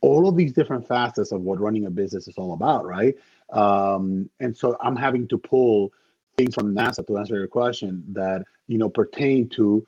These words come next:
you know, my, my business, right? So a lot of people ask me, "Omar, how you, how, how's your supply chain?" You know, there's a lot of problems with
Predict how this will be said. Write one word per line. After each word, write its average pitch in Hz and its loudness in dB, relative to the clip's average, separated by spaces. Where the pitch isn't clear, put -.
you 104 -4
know, 92 -4
my, 107 2
my 127 4
business, 190 0
right? 107 0
So 120 2
a - 4
lot 107 2
of 107 -4
people 117 2
ask 117 -2
me, 113 -4
"Omar, 120 -4
how 107 -6
you, 110 -4
how, 110 -8
how's 113 -4
your 120 -2
supply 110 -6
chain?" 90 -14
You 92 -20
know, 92 -14
there's 98 -8
a 98 -4
lot 98 0
of 98 -4
problems 107 0
with 98 -4